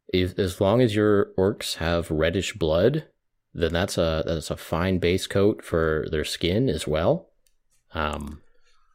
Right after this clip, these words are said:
you know, sometimes when, when you see Squidmar or, or somebody doing a really awesome orc,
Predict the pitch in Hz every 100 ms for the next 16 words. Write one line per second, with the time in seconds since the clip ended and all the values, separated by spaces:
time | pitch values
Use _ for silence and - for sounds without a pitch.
0 | _ _ _ _ _ _ - 101 78 73
1 | 107 101 101 95 90 87 80 78 78 -
2 | - 82 78 - 90 85 87 - - -
3 | - - - - 107 92 90 87 90 92
4 | 87 71 73 - 82 78 90 90 87 87
5 | 82 87 82 78 76 85 90 80 73 80
6 | - 143 - 101 98 -